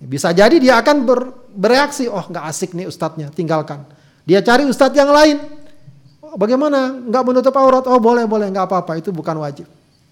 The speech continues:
Lalu kemudian, eh, dia jadi pengikutnya dan banyak pengikutnya. Maka al-ibratu bi muwafaqatil haq. Patokan dalam dakwah itu bagaimana dakwah itu yang dia sampaikan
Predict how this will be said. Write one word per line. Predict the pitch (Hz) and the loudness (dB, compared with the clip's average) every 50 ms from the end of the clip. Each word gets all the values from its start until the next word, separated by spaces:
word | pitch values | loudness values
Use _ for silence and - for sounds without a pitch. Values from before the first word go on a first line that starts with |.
| _ _ _ _ _ _ _ | _ _ _ _ _ _ _
Lalu | - 139 156 170 190 | -6 -4 -2 -2 -2
kemudian, | 175 185 175 165 165 151 156 180 202 240 262 254 - - - - - - _ _ _ _ _ _ _ _ | -2 -4 -4 -4 -2 0 2 2 0 0 -4 -10 -14 -20 -20 -20 -20 -20 _ _ _ _ _ _ _ _
eh, | 233 - - - - - - - - - - - _ _ - 156 | -20 -20 -20 -20 -20 -20 -20 -20 -20 -20 -20 -20 _ _ -8 -2
dia | 143 175 180 | 0 0 0
jadi | 160 160 151 135 147 | 0 -2 -4 -6 -6
pengikutnya | 147 - 135 139 135 - 139 131 131 135 131 131 151 | -8 -8 -10 -10 -10 -12 -14 -14 -10 -10 -6 0 2
dan | 185 180 165 | 2 2 4
banyak | 156 170 165 165 160 - - - | 2 0 0 0 -4 -8 -10 -12
pengikutnya. | - 143 143 143 - - - - - | -14 -14 -14 -14 -18 -20 -20 -20 -14
Maka | 139 143 165 170 233 269 262 - | -8 -6 -2 0 0 0 2 2
al-ibratu | 226 202 190 185 190 294 349 330 269 262 262 262 262 330 320 294 | 2 2 2 2 2 0 0 2 4 4 4 4 2 0 -2 -2
bi | 226 196 208 196 | -2 -2 -2 -2
muwafaqatil | 190 190 185 202 247 262 233 - - 202 170 - 156 147 - 147 110 | -2 -2 -2 -2 -2 -2 -4 -6 -8 -10 -10 -10 -12 -14 -14 -16 -16
haq. | - - - _ _ _ _ _ _ _ _ _ _ _ _ _ | -18 -20 -20 _ _ _ _ _ _ _ _ _ _ _ _ _
Patokan | - 208 208 208 - 226 233 226 - - 294 277 240 | 0 2 2 2 2 0 -2 0 2 0 0 2 2
dalam | 214 220 214 220 220 208 | 2 2 2 2 2 2
dakwah | 196 214 214 214 220 | 0 0 0 0 -2
itu | 220 285 | -2 0
bagaimana | 208 202 196 185 202 196 180 175 185 220 254 247 | 0 0 2 2 0 0 0 0 -2 -2 -2 -2
dakwah | 190 185 202 214 196 190 202 | -2 -2 -2 0 -2 -2 -2
itu | 220 180 156 160 262 269 | -4 -6 -8 -4 -2 0
yang | 226 214 196 196 196 | 2 2 2 4 4
dia | 185 190 185 | 2 2 2
sampaikan | 180 202 180 165 160 - - 147 156 151 - 214 269 311 311 - | 0 -4 -6 -8 -8 -10 -10 -10 -8 -4 -2 -2 -2 -2 -4 -10